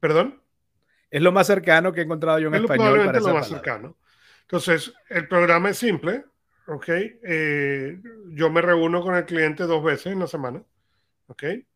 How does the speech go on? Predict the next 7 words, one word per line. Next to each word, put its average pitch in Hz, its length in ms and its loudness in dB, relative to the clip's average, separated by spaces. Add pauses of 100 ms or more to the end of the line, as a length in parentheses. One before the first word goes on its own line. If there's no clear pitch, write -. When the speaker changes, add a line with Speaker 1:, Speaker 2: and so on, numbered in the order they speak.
Speaker 1:
El, 135 280 -10 (220)
el 131 460 -8 (100)
martes, 143 600 -8 (640)
aquí 190 340 -10
el 156 140 -2
viernes, 131 520 -10 (200)
o 110 360 -14